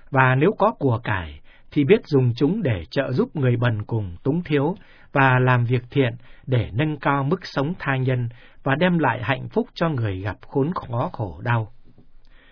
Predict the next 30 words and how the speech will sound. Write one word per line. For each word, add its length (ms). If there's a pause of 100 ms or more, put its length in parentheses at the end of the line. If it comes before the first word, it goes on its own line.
(360)
Trong 220
nghĩa 160
đó, 320
người 180
giàu 300
có 100
con 280
tim 220
khép 300
kín, 260 (280)
bị 220
của 240
cải 260
xiềng 320
xích, 260
sống 340
ích 220
kỷ, 200 (380)
khó 360
vào 300
nước 220
Thiên 260
Chúa 280 (280)
hơn 260
con 180
lạc 260
đà 360
chui 300
qua 200
lỗ 220